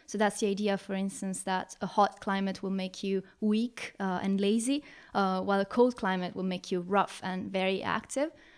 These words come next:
And this is a very old tradition. Uh, we can trace it all the way back to classical antiquity with Hippocrates and Aristotle, uh, but it became especially popular in the early modern period. Um, and so the whole project actually started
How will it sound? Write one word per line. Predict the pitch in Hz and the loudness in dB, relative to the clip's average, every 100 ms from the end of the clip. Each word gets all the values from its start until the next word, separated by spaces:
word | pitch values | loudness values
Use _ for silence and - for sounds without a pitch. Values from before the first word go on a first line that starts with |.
| - - | -20 -6
And | 214 247 | 0 2
this | 285 | 2
is | 294 | 2
a | 240 | 2
very | 220 233 233 214 | 6 6 8 6
old | 220 220 | 4 2
tradition. | 220 202 220 - 180 180 180 | -4 -2 -2 0 -2 -2 0
Uh, | 185 | 0
we | 196 220 | 0 0
can | 208 | -2
trace | - 208 - | 0 -2 0
it | 214 - | -2 4
all | 240 254 | 4 6
the | 233 | 4
way | 208 190 | 4 2
back | 196 190 - | 2 2 -2
to | - 196 185 | -6 -4 -2
classical | 208 190 208 190 | -2 -4 -4 -6
antiquity | 180 185 269 269 262 262 262 | -4 -4 -4 -4 -4 -2 0
with | 233 175 175 | 0 -2 -4
Hippocrates | 180 - 214 226 220 220 220 | -8 -2 -2 -2 -4 -4 -4
and | 175 175 | -6 -6
Aristotle, | - 180 - - 233 240 233 233 - - - - | -6 -8 -8 -4 -4 -4 -6 -6 -14 -20 -16 -4
uh, | 196 | -2
but | 202 233 | 2 2
it | 262 | 4
became | 254 262 247 | 0 2 2
especially | 233 - 254 262 285 262 | 2 0 0 0 0 -2
popular | - 214 214 208 190 | 0 -2 0 0 0
in | 185 214 | 0 -2
the | 196 | -2
early | 190 190 | 0 -2
modern | 190 180 185 | -2 -4 -6
period. | - 208 170 175 - - - - | -4 -2 -2 -6 -10 -20 -20 -4
Um, | 185 - | -2 0
and | 214 | 2
so | 269 240 | 4 4
the | 226 | 4
whole | 214 269 285 | 4 4 4
project | 247 214 214 185 - | 2 2 2 -2 -2
actually | 208 - 196 | -6 -2 -4
started | - - 196 190 180 | -4 -2 0 0 -2